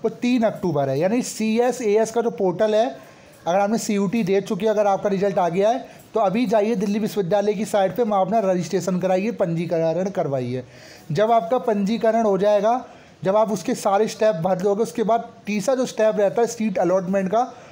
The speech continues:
वो दिल्ली विश्वविद्यालय तय करेगा। अब देखिए, अब होगा कैसे? पहली चीज़, जैसे आपने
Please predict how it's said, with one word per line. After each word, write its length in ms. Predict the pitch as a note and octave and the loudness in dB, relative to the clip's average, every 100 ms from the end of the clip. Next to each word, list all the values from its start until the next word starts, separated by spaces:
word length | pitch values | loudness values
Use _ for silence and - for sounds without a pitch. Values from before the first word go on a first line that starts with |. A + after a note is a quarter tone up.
| - | -4
वो 80 | G#3+ | -2
दिल्ली 260 | G3 A3 A#3+ | 0 0 0
विश्वविद्यालय 560 | G#3+ - E3+ F#3+ G#3 | -2 -4 -2 0 0
तय 220 | A3 G3 | 0 0
करेगा। 440 | F#3+ F3+ F3+ G#3+ C#4 - - - - | 0 0 0 0 -2 -6 -20 -10 -4
अब 140 | A3 | -2
देखिए, 440 | C4+ B3 G3+ D3+ - - - | 0 -2 -2 -4 -4 -20 -6
अब 180 | A3+ A3+ | -2 -2
होगा 260 | F#3 A3+ C4 | 0 0 0
कैसे? 480 | B3+ F#3 - C#3+ - - - - - | 0 -2 -2 -6 -8 -16 -20 -8 -2
पहली 160 | G#3+ | 0
चीज़, 200 | A3+ C#4 | 0 0
जैसे 340 | F3 G#3+ G3+ C4 | 0 0 2 2
आपने 500 | A3 F#3 A3+ B3+ | 2 2 0 0